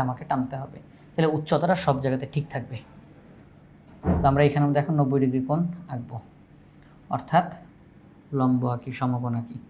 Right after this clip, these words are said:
যে কোনো মাপের একটা ব্যাসার্ধ নিয়ে একটা বৃত্তচাপ অঙ্কন করলাম। এবার এখানের মধ্যে বসাই, বসালাম, বৃত্তচাপ আঁকি। এবার এখানের মধ্যে বসাই,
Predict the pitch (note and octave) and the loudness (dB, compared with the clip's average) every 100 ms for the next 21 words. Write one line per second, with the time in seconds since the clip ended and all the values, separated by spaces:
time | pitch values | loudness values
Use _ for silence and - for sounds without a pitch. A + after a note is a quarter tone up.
0 | - - - - - B2+ C3 C3 B2+ B2+ | -20 -20 -20 -20 -6 0 4 6 4 2
1 | B2 B2+ A#2+ A2+ A#2+ B2+ B2+ B2+ B2 A#2+ | -2 0 -2 -2 -4 0 0 0 -2 -2
2 | B2+ B2+ C3 B2 B2 B2 B2 B2 B2+ C3 | -4 -4 -4 -4 -4 -4 -2 0 4 4
3 | C3 - - - - - B2+ B2 - B2 | 2 -4 -18 -20 -20 -8 -4 -2 -2 0
4 | B2+ B2 B2 A#2+ A#2+ B2+ B2 C#3 D3 - | 0 0 0 -2 -2 0 2 2 0 -6
5 | - - - - - - - - - - | -16 -20 -20 -20 -20 -20 -20 -20 -20 -20
6 | - - - - - - - - - - | -20 -20 -20 -20 -20 -20 -20 -20 -20 -20
7 | - - - - - - - - C3 B2+ | -20 -20 -20 -20 -20 -20 -16 -10 -6 -6
8 | - B2+ B2 B2 B2+ C3 - - - - | -4 0 2 4 4 2 -2 -14 -20 -20
9 | - - - - - - - B2+ B2+ C3 | -20 -20 -20 -20 -20 -20 -12 -6 -6 -4
10 | B2 - B2 B2 A#2+ - B2+ B2+ C3 - | -6 -4 -4 -4 -4 -2 0 0 -2 -6
11 | - - - - - - - - - - | -16 -20 -20 -20 -20 -20 -20 -20 -20 -20
12 | - - - - - - C#3+ B2+ C#3 A#2 | -20 -20 -20 -20 -20 -10 -4 -2 0 2
13 | B2+ A#2+ A#2+ A#2+ - B2 B2 | 2 2 -2 -4 -4 -4 0